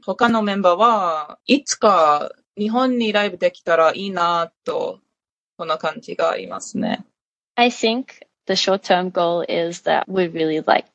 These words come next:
Speaker 2: to become a better dancer. 'Cause I dance a lot on stage, but I always think that I really, it's a skill that I would really like to improve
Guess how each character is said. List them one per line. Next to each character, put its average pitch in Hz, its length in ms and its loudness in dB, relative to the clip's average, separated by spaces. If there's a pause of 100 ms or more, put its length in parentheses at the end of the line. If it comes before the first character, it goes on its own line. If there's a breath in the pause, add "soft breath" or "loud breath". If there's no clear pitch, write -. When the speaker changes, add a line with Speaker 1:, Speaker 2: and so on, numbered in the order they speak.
(140)
Speaker 2:
to 156 380 2
become 156 580 0 (300)
a 160 80 0
better 147 280 2
dancer. - 560 2 (640 loud breath)
'Cause 185 240 0
I 202 80 4
dance 226 320 2
a 196 60 0
lot 175 280 0
on 165 180 -6
stage, 156 520 -6
but 165 140 -2
I 147 120 -2
always 151 360 -6
think - 380 -8
that - 220 0
I 175 120 2
really, 156 560 4
it's - 120 2
a 165 60 4
skill 160 280 0
that 156 120 2
I 151 80 4
would 147 160 -4
really 151 240 4
like 135 280 2
to - 140 -2
improve - 560 0